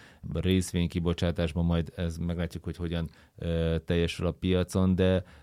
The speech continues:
tervezik-e azt, hogy a standardből átmennek prémium kategóriába? Egyáltalán céle ez?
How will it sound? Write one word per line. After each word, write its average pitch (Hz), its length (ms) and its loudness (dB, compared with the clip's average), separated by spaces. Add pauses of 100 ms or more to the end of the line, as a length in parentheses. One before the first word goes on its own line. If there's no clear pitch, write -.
tervezik-e 107 540 0
azt, 92 160 0
hogy 85 140 0
a 82 40 0
standardből 85 680 0
átmennek 82 520 0
prémium 73 460 -4
kategóriába? 80 880 -2
Egyáltalán 92 540 0
céle 78 360 -4
ez? - 380 -12